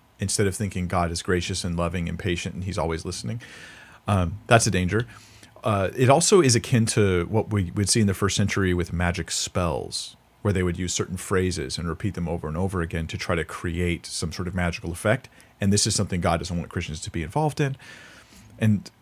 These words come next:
Jesus, you know, he comes into that culture and he doesn't teach us to do those things. He had the opportunity to tell us to do that. He didn't. So I think generally with meditation, uh, I,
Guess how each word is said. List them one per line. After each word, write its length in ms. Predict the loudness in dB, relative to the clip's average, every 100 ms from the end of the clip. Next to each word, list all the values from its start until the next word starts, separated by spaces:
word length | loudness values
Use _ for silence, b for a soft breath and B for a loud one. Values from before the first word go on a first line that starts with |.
| -16
Jesus, 600 | -4 0 0 0 -2 -4 -6 -12 -16 -14 -12 -2
you 80 | 2
know, 240 | 4 2 -2 -14 -8
he 180 | -2
comes 240 | 2 4 4
into 160 | 6
that 220 | 8 8 6
culture 520 | 0 0 0 -2 -4
and 80 | -4
he 100 | -4
doesn't 340 | 0 0 0 0
teach 220 | -2 -2
us 120 | -4
to 60 | -2
do 60 | 0
those 220 | 0 -2
things. 260 | -4 -2
He 80 | 4
had 120 | 6
the 80 | 8
opportunity 400 | 6 6 2 2
to 60 | 2
tell 220 | 2 0
us 100 | 0
to 80 | -6
do 140 | -6
that. 220 | -4 -6 -8
He 80 | -10
didn't. 360 | -10 -12 -10
So 100 | -6 -6 B B 4
I 80 |
think 180 | 6 6
generally 320 | 6 6 8
with 120 | 6 6
meditation, 680 | 4 4 2 2 -2 -4 -2
uh, 240 | 0 0 -2 -8 _ _ _ _
I, 60 | -6